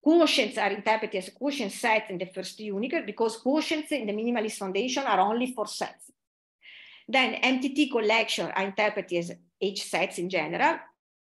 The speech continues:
and the power of one, which is present in the, uh, M T T, is interpreted as prop zero. By univalence, this is exactly P O one.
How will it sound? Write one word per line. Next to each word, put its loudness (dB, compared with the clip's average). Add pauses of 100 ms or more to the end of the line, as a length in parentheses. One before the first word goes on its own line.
and 4
the -4
power 6
of -8
one, -2
which -8
is -8
present 0
in -6
the, 2
uh, -4
M -4
T -10
T, -6 (120)
is 0
interpreted 2
as 0
prop -4
zero. -8 (760)
By 6
univalence, 6
this 6
is 2
exactly 4
P -2
O 2
one. -4